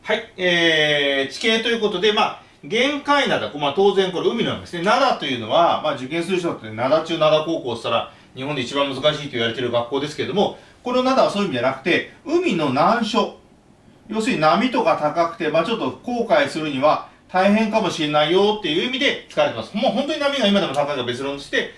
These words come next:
そういう意味で名前が付けられてます。ちょっと玄界灘、この後位置見ましょう。で、つくし産地はさっきも言ったように、茶色い部分が、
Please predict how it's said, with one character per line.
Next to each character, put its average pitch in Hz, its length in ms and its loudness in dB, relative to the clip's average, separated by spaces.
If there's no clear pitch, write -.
そ 208 200 0
う 208 40 2
い 208 40 0
う - 20 -2
意 180 40 -2
味 190 60 -6
で - 360 -2
名 143 120 0
前 143 140 2
が 135 60 -2
付 - 80 -8
け 151 80 -4
ら 120 60 0
れ - 40 -6
て 101 60 -10
ま 92 40 -16
す。 - 160 -20
ち - 60 -18
ょ - 40 -16
っ - 20 -12
と - 40 -10
玄 202 160 0
界 202 140 4
灘、 135 160 -2
こ 127 80 -6
の 127 80 -2
後 123 100 -6
位 123 60 -6
置 117 120 -12
見 104 60 -8
ま 92 120 -10
し - 80 -12
ょ 92 160 -12
う。 - 40 -14
で、 240 60 -10
つ - 120 -14
く 277 80 -2
し 247 80 -2
産 247 240 0
地 202 80 -2
は 165 60 -2
さ 175 180 2
っ - 20 -14
き 180 60 -6
も 151 60 -4
言 143 100 -4
っ - 20 -12
た 151 60 0
よ 131 80 2
う 135 40 -2
に、 160 120 -8
茶 175 240 2
色 185 240 6
い 180 40 4
部 180 120 0
分 175 220 -6
が、 269 200 0